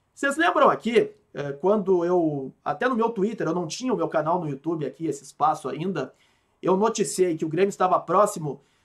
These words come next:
de contratar o lateral direito Rafinha, como o fez alguns dias depois, mesmo com todas as negativas, especialmente do Grêmio? Pois bem, essa fonte, e eu conversei com ela há cerca de vinte minutos,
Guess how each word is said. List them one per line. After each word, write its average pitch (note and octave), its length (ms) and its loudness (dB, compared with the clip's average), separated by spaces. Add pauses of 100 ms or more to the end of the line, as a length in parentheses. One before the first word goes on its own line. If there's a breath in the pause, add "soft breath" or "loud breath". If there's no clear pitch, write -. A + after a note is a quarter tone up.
(120)
de D3+ 160 -6
contratar G3 640 4
o F3+ 60 2
lateral E3+ 320 2
direito E3+ 320 0
Rafinha, F3 720 -2
como G#3 340 8
o G3+ 60 10
fez - 560 6 (300)
alguns D#3+ 520 0
dias F3 260 0
depois, F3 440 2
mesmo F#3+ 380 -6
com C3 180 -12 (140)
todas G3+ 360 6
as D3 100 -4
negativas, D#3+ 840 -2 (320)
especialmente F3+ 840 0
do C3+ 80 -8
Grêmio? D#3+ 420 0 (560)
Pois - 180 0
bem, G#3 320 2 (460)
essa C#3+ 260 0
fonte, F#3 600 -2 (440)
e - 60 -12
eu D3 100 0
conversei E3+ 440 0
com D#3+ 180 -6
ela E3+ 240 2
há C3 60 -2
cerca G3 280 -2
de D3 120 -6
vinte G#3+ 340 -6
minutos, D#3+ 640 -6